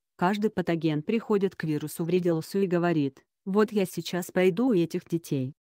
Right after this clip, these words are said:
А потом он возвращается и докладывает, что ничего не получилось, потому что дети своевременно вымыли руки,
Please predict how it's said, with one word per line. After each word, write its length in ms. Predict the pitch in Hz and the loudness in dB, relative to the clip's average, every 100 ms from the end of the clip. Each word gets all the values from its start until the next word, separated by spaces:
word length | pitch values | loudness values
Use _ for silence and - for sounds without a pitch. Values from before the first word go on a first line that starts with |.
| _ - | _ -4
А 120 | 175 | 0
потом 340 | 190 226 202 | 0 2 4
он 160 | 185 175 | 4 4
возвращается 800 | 185 175 185 190 269 269 - 165 | 0 -2 -4 -2 0 0 0 -4
и 180 | - 196 | -2 0
докладывает, 880 | 185 - 180 156 143 135 131 - _ _ | 0 0 0 0 -2 -4 -10 -14 _ _
что 200 | - - 190 | -12 2 4
ничего 400 | 185 - 202 247 | 4 0 2 2
не 100 | 233 | 4
получилось, 800 | 220 202 - 170 147 135 - - _ _ | 0 -2 -4 -2 -2 -4 -12 -20 _ _
потому 340 | 202 202 196 | 0 2 2
что 220 | 190 - 185 | 2 0 2
дети 340 | 240 302 240 | 2 2 -2
своевременно 760 | - 226 233 226 214 170 156 165 | 0 2 2 2 2 4 2 4
вымыли 320 | 196 175 170 | 4 4 2
руки, 440 | 165 190 - 147 | 2 -2 -4 -6